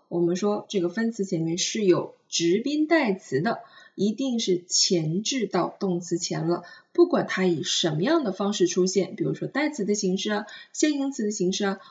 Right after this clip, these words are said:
或者是在特殊疑问句当中前置了，这些情况我们都需要将过去分词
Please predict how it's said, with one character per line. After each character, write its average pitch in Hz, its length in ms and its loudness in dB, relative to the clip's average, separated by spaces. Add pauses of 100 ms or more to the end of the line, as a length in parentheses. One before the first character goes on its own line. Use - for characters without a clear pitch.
或 302 220 0
者 208 100 0
是 185 180 -2
在 185 180 0
特 196 120 -4
殊 202 100 0
疑 185 160 2
问 196 180 2
句 190 120 0
当 190 220 0
中 214 240 -4 (180)
前 170 240 -2
置 214 140 0
了， - 140 0 (280)
这 302 140 2
些 285 160 0
情 226 200 -2
况 240 300 -4
我 190 120 4
们 175 300 2
都 302 220 2
需 277 220 -2
要 226 260 2
将 220 260 -2
过 302 220 2
去 202 140 -2
分 220 240 -2
词 180 380 2